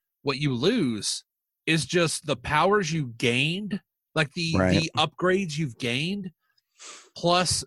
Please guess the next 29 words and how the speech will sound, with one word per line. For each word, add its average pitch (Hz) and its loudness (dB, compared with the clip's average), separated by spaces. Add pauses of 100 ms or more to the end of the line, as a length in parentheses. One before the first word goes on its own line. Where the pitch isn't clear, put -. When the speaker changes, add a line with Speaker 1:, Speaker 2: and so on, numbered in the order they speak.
(100)
Speaker 1:
the 139 0
money. 127 0 (600)
But 196 2 (120)
Speaker 2:
Yeah. 82 2
Speaker 1:
you 175 0
still 196 0
got 160 2 (240)
a, 139 2 (180)
a 139 -2
resource 151 0
to 127 -2
help 151 0
you 123 -2
level 123 -2 (220)
and 120 -14
continue. 131 -2
So 123 -2 (280)
it's 165 -2
not 202 2
a, 131 2 (220)
you 151 -4
start 202 0
from 175 -2
nothing, 143 -2
die, 147 2
come 135 -4
back 135 0
to 131 -6
nothing. 113 -4